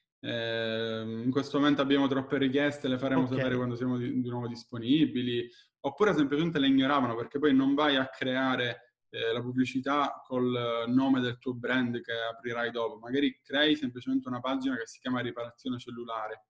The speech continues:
Speaker 2: Sì.
Speaker 1: Così le persone non lo associano al tuo brand e non pensano che li hai ignorati, è semplicemente un test.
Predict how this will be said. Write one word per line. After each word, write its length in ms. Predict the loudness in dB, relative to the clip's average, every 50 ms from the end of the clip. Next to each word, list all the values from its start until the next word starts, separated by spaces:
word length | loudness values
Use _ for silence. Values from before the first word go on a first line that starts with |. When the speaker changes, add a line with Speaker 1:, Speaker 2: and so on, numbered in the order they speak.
| _ _ _
Speaker 2:
Sì. 500 | -16 -6 -4 -4 -4 -4 -8 -16 _ _ _ _ _ _ _
Speaker 1:
Così 220 | _ -8 -4 0 0
le 80 | 0 0
persone 340 | -2 -4 -2 -2 0 2
non 180 | 2 0 0 -2
lo 80 | -4 -4
associano 600 | -6 -4 -4 -2 0 0 -2 -2 -4 -6 -8 -8
al 100 | -10 -10
tuo 160 | -12 -12 -10
brand 440 | -8 -6 -4 -4 -4 -4 -6 -6 -4
e 220 | -4 -4 -6 -6
non 180 | -8 -8 -8 -4
pensano 420 | -4 -2 -2 -4 -6 -10 -14 -12
che 120 | -10 -10
li 120 | -8 -8 -8
hai 140 | -8 -8 -8
ignorati, 460 | -10 -10 -10 -10 -10 -10 -12 -14 -16
è 40 | -14
semplicemente 640 | -10 -10 -8 -8 -4 -4 -2 0 0 -2 -2 -4
un 140 | -10 -10 -8
test. 500 | -6 -6 -6 -6 -8 -14 -20 _ -20